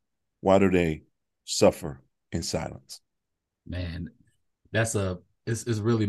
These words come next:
Speaker 2: a multifaceted question and answer, uh, because there's so many different avenues that you can go down and uncover different truths and, and, and reasons why we, we suffer in, in silence.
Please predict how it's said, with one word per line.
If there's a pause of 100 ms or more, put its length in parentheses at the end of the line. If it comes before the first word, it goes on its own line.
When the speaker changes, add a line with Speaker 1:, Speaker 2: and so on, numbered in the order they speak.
(200)
Speaker 2:
a
multifaceted (1080)
question
and
answer, (500)
uh,
because
there's
so
many
different
avenues
that
you
can
go
down
and (540)
uncover
different
truths
and, (360)
and,
and
reasons
why (100)
we,
we
suffer
in,
in
silence.